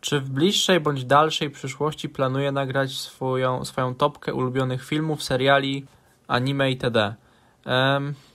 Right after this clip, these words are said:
myślałem o filmach najmocniej, szczerze mówiąc. Em, ale trochę to, no, z-, zwaliłem, szczerze mówiąc, bo w ostatnim, e, filmie <laughs> powiedziałem, jaki jest mój ulubiony film,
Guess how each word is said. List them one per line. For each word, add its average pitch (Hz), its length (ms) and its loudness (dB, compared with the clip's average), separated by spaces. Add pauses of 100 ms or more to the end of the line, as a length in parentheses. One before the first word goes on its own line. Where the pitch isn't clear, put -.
myślałem 208 420 4
o - 20 0
filmach 143 360 2
najmocniej, 117 480 -2
szczerze 117 260 -6
mówiąc. 120 460 -4 (720)
Em, 135 600 -2 (120)
ale 165 300 6
trochę 175 420 2
to, 151 400 4 (600)
no, 135 180 -6
z-, 123 260 -12 (180)
zwaliłem, 123 520 0
szczerze 117 260 -4
mówiąc, 120 300 -6
bo 123 160 -4
w 120 60 -2
ostatnim, 143 580 -2
e, 139 360 -4
filmie 143 320 0 (240)
<laughs> 143 240 -6
powiedziałem, 139 380 4
jaki 123 160 -2
jest 123 120 -4
mój 123 140 -4
ulubiony 117 360 0
film, 127 320 -4